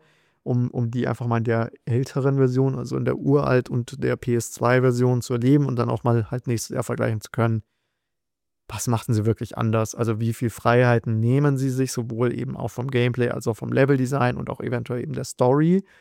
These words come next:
äh, um die Geschichte jetzt zeitaktuell neu zu erzählen?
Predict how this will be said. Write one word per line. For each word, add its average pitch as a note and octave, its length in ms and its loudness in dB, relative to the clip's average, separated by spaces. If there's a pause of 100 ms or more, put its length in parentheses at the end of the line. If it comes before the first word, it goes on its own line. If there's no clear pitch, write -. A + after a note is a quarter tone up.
(360)
äh, C#3 180 4
um C#3 200 2
die C3+ 200 0
Geschichte C#3 400 -2
jetzt C3+ 260 0
zeitaktuell B2+ 640 -2
neu A#2+ 320 0
zu B2 240 -4
erzählen? D3 720 2